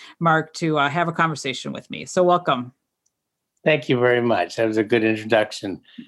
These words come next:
Speaker 1: Yeah.
Speaker 2: Yeah, I've, uh, been at Shaklee since nineteen seventy-three,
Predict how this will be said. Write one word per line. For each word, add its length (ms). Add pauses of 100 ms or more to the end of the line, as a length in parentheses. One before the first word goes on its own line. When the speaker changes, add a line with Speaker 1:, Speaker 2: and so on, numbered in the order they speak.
Speaker 1:
Yeah. 160
Speaker 2:
Yeah, 240
I've, 240
uh, 300
been 220
at 160
Shaklee 480
since 360
nineteen 540
seventy-three, 880